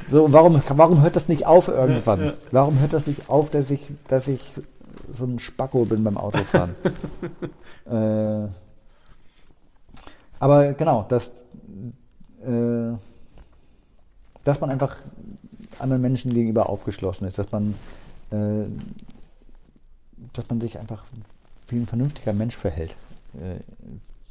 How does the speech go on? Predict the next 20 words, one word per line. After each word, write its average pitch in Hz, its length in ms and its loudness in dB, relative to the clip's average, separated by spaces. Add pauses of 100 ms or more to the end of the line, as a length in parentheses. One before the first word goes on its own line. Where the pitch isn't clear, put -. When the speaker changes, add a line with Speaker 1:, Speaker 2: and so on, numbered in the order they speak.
Speaker 1:
weil, 98 140 -6 (140)
wenn 98 120 -6
man 95 180 -6
unterwegs 90 420 -8
ist, - 220 -18 (340)
Speaker 2:
Mhm. 139 80 -6
Speaker 1:
Leuten, 104 160 -4
die 107 60 -4
man 101 140 -2
in 95 40 -8
der 98 80 -8
Stadt - 240 -10
begegnet, 98 400 -8
wo 120 120 -4
auch - 120 -10
immer, 90 160 -10
wenn 98 80 -6
man 98 240 -8
Gespräche 104 480 -8
führt. 104 300 -8